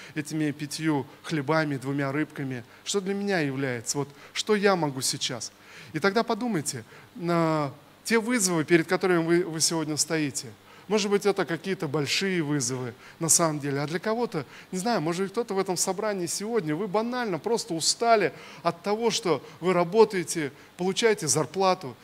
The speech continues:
Эта зарплата уходит на какие-то платежи обязательные. Вы платите туда, платите за это, заплатили за это, заплатили за то. Какие-то несчастные деньги остались, чтобы купить пищу. Вы потратили на пищу,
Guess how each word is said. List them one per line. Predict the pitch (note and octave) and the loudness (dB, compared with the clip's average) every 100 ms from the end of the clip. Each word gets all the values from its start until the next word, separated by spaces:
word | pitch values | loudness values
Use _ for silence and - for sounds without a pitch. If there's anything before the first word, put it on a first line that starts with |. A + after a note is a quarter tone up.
| - | -12
Эта | E3 F3+ | -6 0
зарплата | F#3+ F#3 A3 G#3+ G#3 | 2 2 0 2 -2
уходит | F#3 A3+ G#3+ | -2 2 2
на | E3+ | 2
какие-то | D#3+ E3 G#3+ F3 | -2 -2 -4 -6
платежи | - F3+ F3+ F#3+ D#3+ A3 | -2 -2 0 -2 0 2
обязательные. | F#3+ D#3+ E3 F#3+ F3+ F3+ E3+ | 0 0 2 2 2 -2 -4
Вы | D3+ | -4
платите | - G#3+ G#3 D#3+ - | -2 -2 -2 -8 -14
туда, | D3+ G3 G3 | -4 0 0
платите | F#3+ G#3 G3+ - D#3 | 0 -2 -2 -6 -2
за | E3 | 0
это, | G3+ G#3 F#3+ | 2 0 -2
заплатили | D3+ G3 G3+ A#3+ F3 | -4 -2 -2 -2 -4
за | D3 | -4
это, | F3+ A3 G3 C#3+ G3 A3+ | -2 -2 -4 -8 -12 -8
заплатили | D3+ E3+ G#3 G#3 A#3 F3 | -2 2 2 2 0 0
за | D#3+ | 0
то. | - G#3+ F3 - G#3+ | 0 2 2 0 -10
Какие-то | F#3 F3 B3 A3+ | -8 -4 -4 -2
несчастные | A3 - A#3 - A3 | 0 4 2 2 -4
деньги | F3 A#3 G#3 | -2 -2 4
остались, | G3+ G3 A#3 A3+ F#3+ | 4 4 0 0 0
чтобы | F#3+ D#3+ | -2 -4
купить | G3+ G3 A#3 - | -6 -4 -4 -4
пищу. | A3 A3+ - F3+ - - E3+ | -4 0 2 0 -2 -4 0
Вы | G3+ | 4
потратили | A#3 B3 A#3 G3 E3+ | 4 6 4 2 0
на | F3 | 0
пищу, | F3 A#3 A3 - | 0 -2 0 0